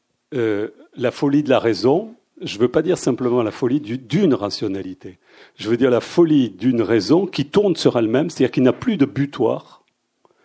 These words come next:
dans le mystère, c'est-à-dire qui n'a plus de butoir autre qu'elle-même.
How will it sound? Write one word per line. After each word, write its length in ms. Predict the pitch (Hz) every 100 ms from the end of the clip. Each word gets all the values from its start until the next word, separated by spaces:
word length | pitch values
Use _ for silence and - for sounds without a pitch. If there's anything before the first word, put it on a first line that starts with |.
| _ _ _
dans 140 | - 127
le 60 |
mystère, 540 | 117 113 - - 101 -
c'est-à-dire 200 | - 113
qui 100 | 123
n'a 120 | 123
plus 280 | - 196 208
de 100 | 123
butoir 720 | - 139 143 131 123 165 - -
autre 360 | 160 190 - -
qu'elle-même. 540 | 120 107 104 95 98